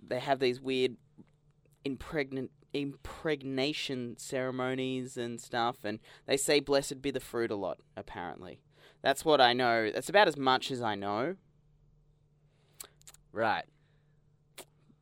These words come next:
Speaker 1: But, yeah. Anyway, people got real upset that, uh, there was a sexy version of what it, it pretty much just looks like, like some kind of nun outfit, which,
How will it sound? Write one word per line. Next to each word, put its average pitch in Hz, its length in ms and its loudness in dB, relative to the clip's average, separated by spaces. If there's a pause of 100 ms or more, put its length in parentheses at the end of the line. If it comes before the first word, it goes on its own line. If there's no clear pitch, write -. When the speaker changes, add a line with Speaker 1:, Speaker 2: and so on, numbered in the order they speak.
(100)
Speaker 1:
But, 120 320 4 (880)
yeah. 143 220 2 (480)
Anyway, 156 280 2
people 185 280 -2
got 196 180 4
real 175 220 6
upset 147 520 6 (600)
that, 131 200 4
uh, 120 560 6
there 135 100 2
was 131 140 0
a 131 40 -8
sexy 131 500 0
version 120 400 2
of 135 140 -2
what 170 160 8
it, 196 180 4
it 208 180 0
pretty 359 200 2
much 392 220 6
just 233 200 -2
looks 185 340 2 (420)
like, - 260 -4 (480)
like 170 180 -6
some 220 200 -4
kind 208 200 0
of 147 100 0
nun 135 280 4
outfit, 170 500 2 (1500)
which, - 360 -2